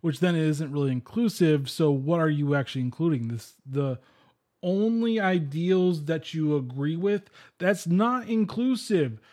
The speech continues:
That is excluding everything else, which I keep on saying, that you don't agree with. The reason why America is the only country with freedom of speech is because the founders were like,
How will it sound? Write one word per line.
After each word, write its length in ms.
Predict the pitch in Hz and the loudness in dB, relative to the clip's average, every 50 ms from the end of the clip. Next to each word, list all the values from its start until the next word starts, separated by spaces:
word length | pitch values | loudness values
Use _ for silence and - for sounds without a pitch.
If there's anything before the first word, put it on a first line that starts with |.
| - _ _ | -20 _ _
That 180 | 190 196 214 | -4 0 2
is 240 | 214 208 202 165 151 | 2 2 2 0 -2
excluding 840 | - 208 214 220 - - - - - 226 240 240 214 214 202 185 - _ | -2 -2 -2 -2 -2 -6 -14 -10 -6 -4 -2 -2 0 0 -2 -2 -6 _
everything 1400 | - 175 208 240 254 262 269 269 269 269 269 269 269 269 269 269 269 269 240 226 254 254 233 - - 247 240 233 233 | -4 -2 0 2 4 4 6 6 6 6 6 6 4 4 4 4 4 2 2 0 -4 -6 -6 -4 -4 -4 -4 -2 -2
else, 400 | 233 226 220 214 196 - - - | 0 0 0 0 -2 -4 -6 -6
which 220 | 165 170 - - | -8 -6 -4 -4
I 60 | 190 | -4
keep 200 | 160 - 208 190 | -4 -6 -6 -4
on 160 | 214 208 202 | -4 -4 -4
saying, 380 | 190 - 208 202 185 165 160 147 - _ _ _ _ _ - | -2 -2 -2 -2 0 -2 -2 -4 -8 _ _ _ _ _ -2
that 240 | 202 196 - - - | -2 -2 0 -2 -2
you 120 | 233 220 | -2 -2
don't 440 | 185 156 - 185 208 240 262 208 180 | -2 0 0 0 2 2 0 -4 -6
agree 320 | 180 160 147 165 165 160 | -8 -8 -4 -2 -2 -2
with. 320 | 147 127 120 110 107 - _ _ _ _ _ _ _ _ | -2 -2 -6 -8 -10 -14 _ _ _ _ _ _ _ _
The 100 | 190 190 | -4 -2
reason 420 | 220 254 254 220 220 247 233 214 | 0 0 0 0 0 0 0 2
why 480 | 202 196 196 202 208 220 214 214 175 - - | 2 2 0 0 0 0 0 0 -2 -4 -4
America 480 | 165 165 175 190 196 190 196 - 175 | -2 0 0 0 0 -2 -2 -4 -2
is 220 | - 160 170 160 151 | 0 0 0 0 0
the 160 | 165 160 - - | -4 -6 -6 -4
only 400 | - 233 285 320 330 311 294 247 | -4 -2 -2 -2 -2 -2 -2 -2
country 480 | 180 - 214 240 233 214 - - 202 175 | -2 0 0 0 0 -2 -4 -4 -4 -2
with 220 | 151 151 156 147 | 0 0 -2 -2
freedom 260 | - 175 175 175 175 165 | -4 -4 -4 -4 -2 -4
of 60 | 147 | -6
speech 400 | - - 185 175 165 151 135 151 | -4 -2 0 2 2 2 0 -2
is 80 | 147 | -6
because 260 | 135 160 156 160 156 156 | -4 -2 -2 -2 -2 -2
the 60 | 160 | -4
founders 360 | - 185 185 190 190 185 160 | -2 -2 -2 0 -2 -2 -2
were 120 | 160 170 | -4 -2
like, 180 | 165 160 147 135 | -2 -2 -2 -2